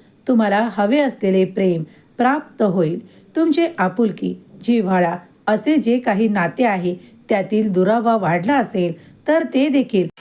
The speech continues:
स्वामींच्या आशीर्वादाने नष्ट होऊन तुम्हाला सुखाची, आनंदाची, आपुलकीची, प्रेमाची भावना पूर्ण करणारे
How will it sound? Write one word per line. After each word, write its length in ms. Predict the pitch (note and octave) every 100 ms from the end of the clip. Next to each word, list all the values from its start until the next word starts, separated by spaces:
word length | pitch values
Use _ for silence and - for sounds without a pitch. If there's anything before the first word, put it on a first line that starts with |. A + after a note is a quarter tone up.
| - -
स्वामींच्या 520 | D4 D4+ E4+ D4+ D4+
आशीर्वादाने 840 | G#3+ G#3+ D4+ C#4 F#3 F#3 A#3+ F3+ E3 - -
नष्ट 380 | G#3+ B3 - A#3+
होऊन 380 | F#3+ A3 B3 F#3 - - -
तुम्हाला 440 | D#4 E4+ C#4+ F#3 - - - -
सुखाची, 580 | C4+ B3 A3+ G#3+ F3 - _ -
आनंदाची, 760 | G#3+ C#4 E4+ D#4 - F#3 E3 - _
आपुलकीची, 760 | G#3+ A3 B3 A3 - A#3 - F3+ - _ -
प्रेमाची 680 | C#4+ E4+ F4 - G3+ E3 - -
भावना 500 | A3 A3 A#3 A3+ G3+ A3+ - -
पूर्ण 280 | E4 E4+ E4+
करणारे 520 | E4 A#3+ C4+ A3